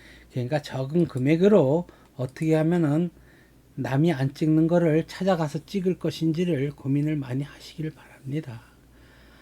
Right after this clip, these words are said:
아, 그래서 십칠 회 차는 제가 방송을 안 한 이유도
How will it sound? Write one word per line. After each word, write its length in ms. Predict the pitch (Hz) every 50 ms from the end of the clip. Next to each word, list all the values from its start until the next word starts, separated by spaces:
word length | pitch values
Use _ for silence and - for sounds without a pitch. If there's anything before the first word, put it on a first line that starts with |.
| - - -
아, 260 | - 127 127 127 127 -
그래서 420 | - 165 165 185 180 185 175 185 185
십칠 540 | - - - - _ - - - - 233
회 100 | 233 208
차는 480 | 208 - - 208 220 220 180 156 175 165
제가 280 | - - 143 143 - -
방송을 520 | - - 131 139 139 - 156 165 185 175
안 160 | - - 135 147
한 160 | 170 185 175
이유도 580 | 143 127 147 180 196 170 156 123 120 156 175